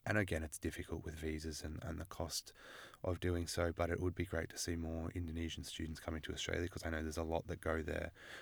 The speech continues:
And we have the new Colombo plan, which is fantastic for our students to get over there, but, uh, it's a lot harder for Indonesian students to come across to Australia.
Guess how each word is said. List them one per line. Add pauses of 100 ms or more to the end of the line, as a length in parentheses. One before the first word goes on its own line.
(140)
And
we
have
the
new
Colombo
plan,
which
is (160)
fantastic
for
our
students
to
get
over
there,
but,
uh, (440)
it's
a
lot
harder
for
Indonesian
students
to
come
across
to
Australia.